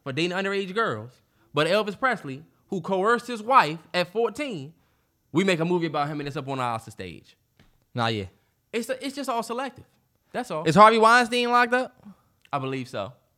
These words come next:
Speaker 2: All right,
Speaker 1: But
Speaker 2: man.
Speaker 1: to, in quarter to Oprah, we need to look at the scope of everything. We can't just focus on him.
Speaker 2: Yeah, see?
Speaker 1: It be selective, bro. The shit be selective, and that's my whole point. I don't support any of the,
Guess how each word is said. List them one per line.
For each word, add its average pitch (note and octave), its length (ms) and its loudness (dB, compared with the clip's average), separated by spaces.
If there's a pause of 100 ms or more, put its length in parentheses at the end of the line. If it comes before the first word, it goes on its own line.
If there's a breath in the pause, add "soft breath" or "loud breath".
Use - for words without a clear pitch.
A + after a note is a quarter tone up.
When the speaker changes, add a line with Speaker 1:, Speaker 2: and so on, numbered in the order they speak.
(460)
Speaker 2:
All - 100 -16
right, F2+ 100 -10
Speaker 1:
But E3 240 0
Speaker 2:
man. - 140 -20
Speaker 1:
to, - 120 -6
in E3+ 60 -8
quarter F#3+ 220 0
to D#3+ 80 4
Oprah, D#3+ 440 0
we F#3 140 -2
need F3+ 60 -6
to E3+ 80 -4
look E3+ 140 -4
at E3 100 -8
the D3 120 -6
scope F#3 200 -10
of F#3 100 -10
everything. D3 420 -10
We D3+ 120 -14
can't E3 200 -16
just F3 160 -14 (140)
focus F#3 320 -12
on F#3 140 -6
him. G#3 200 -8 (1200 soft breath)
Speaker 2:
Yeah, F3 200 0
see? B3 420 -2 (600 soft breath)
Speaker 1:
It A#3+ 160 2
be A#3+ 100 -4
selective, E3 440 -2
bro. A#2+ 180 -6
The C#3 100 -14
shit A3 500 -8
be F3+ 200 -6
selective, D3+ 580 -10
and C3 100 -10
that's C#3+ 160 -10
my C3 200 -8
whole D3 320 -8
point. D#3 480 -12 (840)
I C3 100 -4
don't D3 180 -6
support D3+ 460 -8
any D#3+ 320 -6
of C#3+ 180 -6
the, B2+ 300 -6